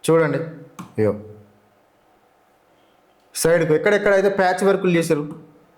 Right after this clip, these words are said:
రోడ్డు పగిలిపోతే ఇది రెండోసారి మళ్ళీ వచ్చి ఏదైతే మనం నిన్న వీడియో పెట్టినామో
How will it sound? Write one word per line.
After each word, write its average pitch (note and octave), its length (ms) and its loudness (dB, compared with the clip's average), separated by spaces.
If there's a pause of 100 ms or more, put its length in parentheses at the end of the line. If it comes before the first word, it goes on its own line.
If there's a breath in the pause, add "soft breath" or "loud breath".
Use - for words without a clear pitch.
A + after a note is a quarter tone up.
(880)
రోడ్డు G#3 260 4 (460)
పగిలిపోతే G#3+ 520 2 (380)
ఇది G#3 160 2 (680)
రెండోసారి A3+ 560 2 (120)
మళ్ళీ G#3+ 260 2
వచ్చి A3 260 0 (520)
ఏదైతే A#3 360 2
మనం A#3 220 0
నిన్న G#3 240 2
వీడియో G#3+ 260 4
పెట్టినామో G3+ 340 0